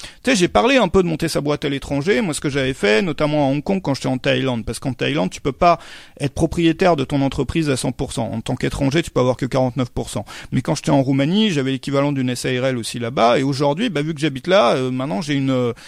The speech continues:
une société ici, donc je paye des impôts ici, tout ça, et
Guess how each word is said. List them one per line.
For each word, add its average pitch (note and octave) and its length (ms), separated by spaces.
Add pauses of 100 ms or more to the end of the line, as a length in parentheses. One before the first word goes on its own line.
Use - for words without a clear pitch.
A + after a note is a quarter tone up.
(240)
une C3+ 120
société D#3+ 420
ici, C4 300
donc C#3 120
je - 60
paye D3 140
des C3 120
impôts B2+ 220
ici, B2 260
tout - 140
ça, A#3+ 340
et E3 280